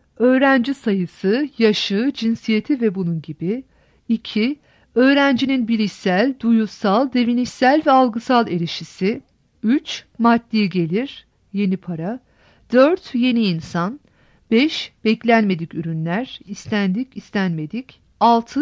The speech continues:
yeni yaşantı. Yetişek değerlendirme ve geliştirme etkinliği. Düzenli ve yeterli dönütler. A. Eğitim sisteminin girdileri. Her sistem en az bir hedefi gerçekleştirmek üzere kurulur.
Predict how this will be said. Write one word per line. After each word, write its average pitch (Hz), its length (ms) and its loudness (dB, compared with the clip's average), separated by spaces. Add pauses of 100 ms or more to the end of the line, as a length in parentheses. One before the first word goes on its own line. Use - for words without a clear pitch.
yeni 254 280 0
yaşantı. 170 720 -4 (960)
Yetişek 262 640 -2
değerlendirme 190 960 0
ve 277 120 0
geliştirme 226 720 -2
etkinliği. 165 680 -6 (640)
Düzenli 214 680 0
ve 214 60 0
yeterli 190 680 -2
dönütler. 160 720 -12 (640)
A. 196 240 -6 (560)
Eğitim 254 400 0
sisteminin 233 720 -4
girdileri. 165 600 -8 (1200)
Her 349 220 0
sistem 220 540 -4
en 262 160 -4
az 311 240 0
bir 330 140 0
hedefi 294 340 0
gerçekleştirmek 294 960 0
üzere 170 300 -4
kurulur. 170 540 -12